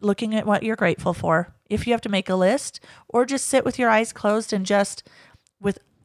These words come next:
all the love in your heart, just love the fact that you've worked this hard and that the universe is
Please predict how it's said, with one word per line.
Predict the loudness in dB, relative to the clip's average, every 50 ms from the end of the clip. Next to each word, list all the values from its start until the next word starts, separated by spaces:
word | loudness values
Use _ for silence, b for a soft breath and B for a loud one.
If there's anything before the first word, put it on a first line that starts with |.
| _ _ 8
all | 12 12 12 12 12 12 10
the | 8
love | 6 6 6 6 6 6
in | 2 0
your | 0 0 2
heart, | 4 4 4 4 4 2 0 -4 -8 -12 -16 -16 b b b b b b b b b b _ _ _ _
just | 0 2 2 2 2 -2 -10 _ _ _ _
love | -2 2 6 8 8 8 8 8 4
the | 2
fact | 2 4 2 2 2 0
that | -4
you've | -2 -2 0 2
worked | 2 2 0 0 -6 -14 -14 -12 -2 4
this | 6 6 6 6 2 -2
hard | 0 4 6 6 6 6 6 4 4 0 -2
and | -2 -2 -2 -2
that | -2 -2
the | -2 -2
universe | -2 -2 -2 -2 -2 -2 -2 -2 -2 -2 -4
is | -6 -6 -6